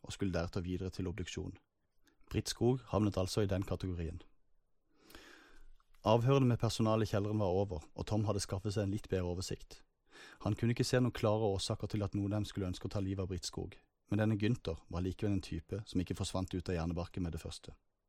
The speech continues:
Den uspiselige karakteren virket å ha sider som ikke var helt A fire, og motiver var ikke alltid åpenbare. Portøren Mikael Søderlund satt og ventet da Tom kom inn på direktørens kontor. «Er det du som er Mikke?»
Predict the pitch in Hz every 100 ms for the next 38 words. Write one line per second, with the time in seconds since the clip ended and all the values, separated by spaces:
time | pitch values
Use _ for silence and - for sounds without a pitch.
0 | - - _ _ - - 104 110 - 120
1 | - 98 95 90 104 98 80 80 90 107
2 | 98 92 - 87 92 - 92 - 92 90
3 | 87 90 85 80 78 85 - - - -
4 | 95 92 - 110 87 - - 85 87 -
5 | - 87 - 78 - - 76 82 76 80
6 | - - _ _ _ _ _ _ _ -
7 | 98 123 123 104 - 95 110 101 107 92
8 | 76 - 90 101 90 87 - - - 98
9 | - 95 95 85 87 95 90 85 87 82
10 | - 85 80 - - _ _ _ _ _
11 | _ _ _ _ _ _ _ - 90 98
12 | - 90 90 117